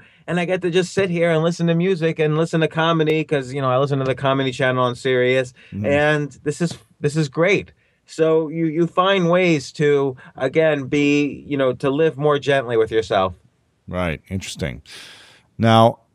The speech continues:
Speaker 2: I don't know if you can, uh, you know, if you remember all, the, all of these, and I'm trying to figure out the page that it's on. I have the notes written down here.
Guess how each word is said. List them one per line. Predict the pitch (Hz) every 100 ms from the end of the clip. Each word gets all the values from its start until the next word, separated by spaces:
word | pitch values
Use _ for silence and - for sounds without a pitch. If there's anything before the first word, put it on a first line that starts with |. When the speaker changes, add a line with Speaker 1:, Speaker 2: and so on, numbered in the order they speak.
| _ _ _ _ -
Speaker 2:
I | - - - - 113
don't | 135
know | 139
if | 107
you | 104
can, | 107 92 85
uh, | 73 82 73 - 80 - _
you | 90
know, | 76 67 76 _ _ _ _
if | 90
you | 90
remember | 90 104 98
all, | 85
the, |
all | 80 82 80
of |
these, | 76 73 78
and | -
I'm | 82
trying | - 98
to | 90
figure | 90 82
out | 78
the |
page | 64 82 80
that | 76
it's | 73 -
on. | 73 71 71 73
I | 78
have | 76
the | 67
notes | 76 76 -
written | 73
down | 73 73
here. | 76 67 65